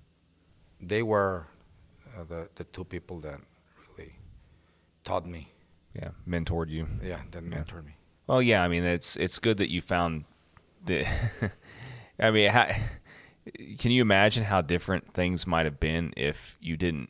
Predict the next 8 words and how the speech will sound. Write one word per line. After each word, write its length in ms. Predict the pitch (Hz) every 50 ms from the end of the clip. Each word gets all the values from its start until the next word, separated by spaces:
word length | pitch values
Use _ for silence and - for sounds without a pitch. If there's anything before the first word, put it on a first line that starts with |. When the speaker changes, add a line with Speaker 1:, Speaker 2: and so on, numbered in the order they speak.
| _
Speaker 2:
know 280 | - 82 78 80 82 82
somebody 440 | - - 90 85 85 80 80 82 85
that 180 | 80 78 69 - - _ _ _ _ _ _ _
knew 300 | 78 82 80 85 85 85
Rodrigo 840 | 85 82 82 80 78 69 71 76 80 82 82 82 80 82 85 85 - -
and 300 | - 76 73 71 73 73
had 260 | - 82 80 76 73
that, 420 | 76 78 76 71 - - - -